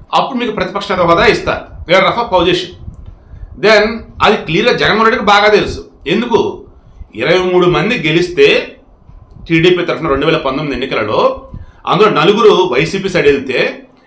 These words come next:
ఇక బ్యాలెన్స్ ఉన్నది పద్దెనిమిది అయితే, పద్దెనిమిది, పంతొమ్మిది, పంతొమ్మిది అయితే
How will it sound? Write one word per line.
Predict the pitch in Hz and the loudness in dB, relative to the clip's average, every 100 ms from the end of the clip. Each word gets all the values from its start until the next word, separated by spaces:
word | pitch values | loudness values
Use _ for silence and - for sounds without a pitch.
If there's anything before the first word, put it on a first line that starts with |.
| - | -8
ఇక | 180 120 | -6 -2
బ్యాలెన్స్ | 139 165 208 202 | 0 2 2 0
ఉన్నది | 185 202 | 0 0
పద్దెనిమిది | 151 127 160 160 143 | -2 -4 -2 0 2
అయితే, | 123 135 196 254 - - - - - - | 0 2 0 0 -6 -18 -20 -16 -14 -6
పద్దెనిమిది, | 131 117 143 135 180 - | -4 -2 -4 -4 -6 -2
పంతొమ్మిది, | 165 170 156 123 - - - - - - | 0 2 0 -2 -8 -18 -20 -20 -12 -4
పంతొమ్మిది | 147 175 170 151 | 0 2 2 2
అయితే | 127 175 269 - | 2 0 -2 -4